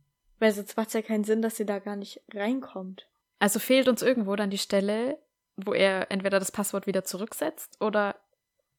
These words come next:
Speaker 2: ihr das neue Passwort mitteilt, so.
Speaker 1: Ja, ja. Vielleicht steht's im Buch. <laughs> Bestimmt
Speaker 2: Ja.
Speaker 1: ist das neue Passwort Hexe. <laughs>
Speaker 2: Genau.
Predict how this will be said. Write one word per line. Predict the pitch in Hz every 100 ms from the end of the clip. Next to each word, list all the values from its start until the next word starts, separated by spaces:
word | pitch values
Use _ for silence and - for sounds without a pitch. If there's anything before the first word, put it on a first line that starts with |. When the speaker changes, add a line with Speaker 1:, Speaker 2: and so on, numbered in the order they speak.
| _
Speaker 2:
ihr | 226
das | 202 214
neue | 202
Passwort | 196 208 - 185
mitteilt, | 247 175 - 180 180
so. | - 175 - _ - - _ _ _ _
Speaker 1:
Ja, | 240 233 220 233 - _
ja. | 247 226 - _ _ _ _ _ _ -
Vielleicht | 220 -
steht's | - 247 240
im | 226
Buch. | 226 - _ - -
<laughs> | - _ _ _ _ - 339 - - -
Bestimmt | 240 214 254
Speaker 2:
Ja. | 226
Speaker 1:
ist | 180
das | 180
neue | 233 226
Passwort | - 240 - 220 247
Hexe. | 240 - 196 196 - - - -
<laughs> | 294 - - - - - 453 - _ - - 277 269 - -
Speaker 2:
Genau. | 208 196 185